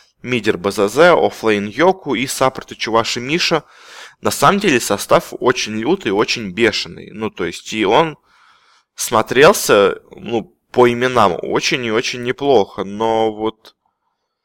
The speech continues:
Э, результаты оставляли ждать лучшего. У них было неплохое начало на Старладдере. Они отбирались на пару турниров по, через Open Qual, но нигде не проходили дальше первого, ну, максимум второго раунда.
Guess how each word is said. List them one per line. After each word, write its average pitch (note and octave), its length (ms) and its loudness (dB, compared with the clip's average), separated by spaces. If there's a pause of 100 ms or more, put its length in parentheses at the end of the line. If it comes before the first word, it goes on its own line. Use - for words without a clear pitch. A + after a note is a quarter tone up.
(1040)
Э, C3+ 300 10
результаты C#3+ 880 6
оставляли B2+ 640 2
ждать A2+ 340 -2
лучшего. C#3+ 380 -2
У A2 80 -2
них A#2+ 240 -8
было A2+ 560 2
неплохое B2 560 2
начало A2 520 4
на G#2 200 0
Старладдере. B2 800 2 (300)
Они B2 260 -2
отбирались A#2+ 640 4
на G#2+ 100 2
пару G#2 440 2
турниров A2 720 -6
по, G#2+ 140 0
через A2 260 -4
Open A2+ 300 -4
Qual, C#3+ 420 2
но A2 220 -2
нигде B2+ 380 -6
не B2+ 100 -10
проходили G#2 540 -8
дальше G#2+ 360 -2
первого, A#2 400 0
ну, F#2+ 120 -8
максимум G2 340 -4
второго F#2 460 -4
раунда. C#3 520 0